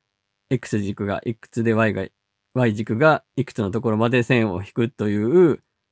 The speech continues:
細かい線の積み重ねでサインを書いていくというだけのものなんですが、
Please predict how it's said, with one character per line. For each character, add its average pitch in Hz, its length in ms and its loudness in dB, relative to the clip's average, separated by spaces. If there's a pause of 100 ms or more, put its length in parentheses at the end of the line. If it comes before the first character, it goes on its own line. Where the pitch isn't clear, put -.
(360)
細 170 300 2
か 180 180 4
い 117 140 2
線 123 420 2
の 135 260 2 (480)
積 123 260 0
み 117 100 0
重 117 120 0
ね 117 140 0
で 151 340 2 (400)
サ 131 220 2
イ 104 140 0
ン 85 80 -6
を - 140 -12 (200)
書 113 80 0
い 90 60 -4
て 90 80 -12
い 98 60 -10
く - 80 -20
と - 140 -14 (280)
い 135 100 0
う 120 100 2
だ 117 120 -2
け 120 100 -2
の 101 200 -6 (260)
も 120 120 0
の 113 100 2
な 92 140 -4
ん - 100 -8
で - 100 -10
す - 140 -10
が、 120 280 0